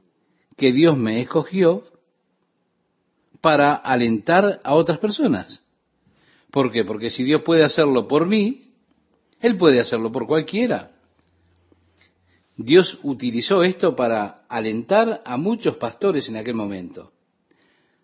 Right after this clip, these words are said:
El apóstol Pablo decía que el Señor lo había preparado. Me tuvo por fiel,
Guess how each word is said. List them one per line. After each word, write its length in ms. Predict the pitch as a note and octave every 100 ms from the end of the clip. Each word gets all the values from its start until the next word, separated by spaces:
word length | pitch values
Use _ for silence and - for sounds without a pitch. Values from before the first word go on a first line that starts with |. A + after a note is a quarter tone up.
| _ _ _ _ _ _ _
El 140 | F3
apóstol 320 | F#3+ F3+ F3+
Pablo 260 | D#3 F3 E3+
decía 640 | C#3 B2 D3 C3 G#2 - _ _ _ _ _ _ _ _ _ _ -
que 320 | C3 B2 -
el 220 | C3 B2
Señor 840 | - - A#2 C#3+ C#3 G#2+ F2 - _ _ _ _ _ _ _ _
lo 180 | G#2 G#2
había 260 | G#2 A2+
preparado. 640 | G2+ G#2 G2+ G2 F2+ F2 - _ _ _ _ _ _ _ _ _ _ _ _ _ -
Me 140 | A#2+
tuvo 300 | B2 G3 F3+
por 180 | D#3+ C#3
fiel, 560 | - F#3 B2 F#2 F2